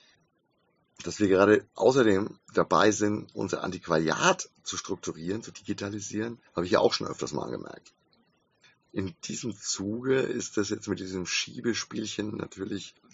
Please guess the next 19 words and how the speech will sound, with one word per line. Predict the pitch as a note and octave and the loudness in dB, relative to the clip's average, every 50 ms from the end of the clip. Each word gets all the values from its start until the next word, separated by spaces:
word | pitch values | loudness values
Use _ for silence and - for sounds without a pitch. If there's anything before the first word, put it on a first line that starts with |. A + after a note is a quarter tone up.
| _ _ - | _ _ -2
dringender | G#2 G#2+ G#2 G#2+ A#2+ C3+ D3+ D3 C3+ A#2 G2+ F2 F2 E2+ C#2+ - - - _ _ _ _ _ _ _ _ _ - | 0 2 4 4 4 6 6 4 4 4 6 6 6 6 4 0 -2 -12 _ _ _ _ _ _ _ _ _ 0
und | A2+ A2+ A#2+ C3 - - | 2 2 2 0 -4 -6
gleichzeitig | - - - - G2 - - - G2 - | -4 -2 0 0 0 -2 -2 -4 -2 -4
schwieriger | - - - G2 G#2 C#3 B2+ G2 F2 - - | -4 -4 -4 -4 -2 2 2 2 2 2 -2
geworden, | - - - - - - - - - - - | -4 -4 -2 0 -2 -2 -2 -4 -8 -6 -4
weil | - - - - | -2 -2 -2 -2
wir | G2+ F#2+ F#2+ F#2+ F#2 | -2 -2 -4 -2 -2
wollen | F#2 F#2+ F#2 - | -4 -4 -4 -4
ja | - - | -4 -4
auch | - - - - - - - _ _ _ - | -4 -4 -4 -6 -8 -14 -20 _ _ _ -16
real | - - - E2 D2+ D2 C2 A#1+ B1+ D2 E2 G2+ G#2 - | -12 -2 2 4 4 4 4 4 2 2 6 6 6 4
umstrukturieren, | - B2 G#2+ G#2 A2 - - - A2 - - A#2 G#2 G#2 A2 G#2+ A2 A2 G#2 F#2+ | 4 0 -2 -2 -2 -6 -8 -8 -12 -8 -6 -6 -4 -2 -2 -2 -2 -2 -4 -4
nicht | F#2 F#2+ G2+ - - - - | -6 -6 -8 -8 -10 -8 -6
nur | F#2 F#2 F2+ F2+ F2+ F2+ - - - - _ _ - | -4 -2 0 0 0 -2 -2 -4 -6 -10 _ _ -10
digitalisieren, | - F#2+ G#2 G#2 A2 G#2+ G#2 G#2+ G2 F#2+ G#2 G#2+ G#2 G#2+ A2+ A2 | -6 -6 -4 -4 -4 -4 -4 -4 -6 -6 -4 -4 -4 -2 -4 -6
sondern | F#2+ G2 F#2 F#2 F2 F2+ | -6 -6 -6 -6 -6 -8
wir | - F#2 | -6 -6
wollen | F2+ F#2+ - - - | -6 -6 -6 -8 -8
auch | G2 - F#2+ - - - _ | -4 -2 -4 -4 -4 -8 _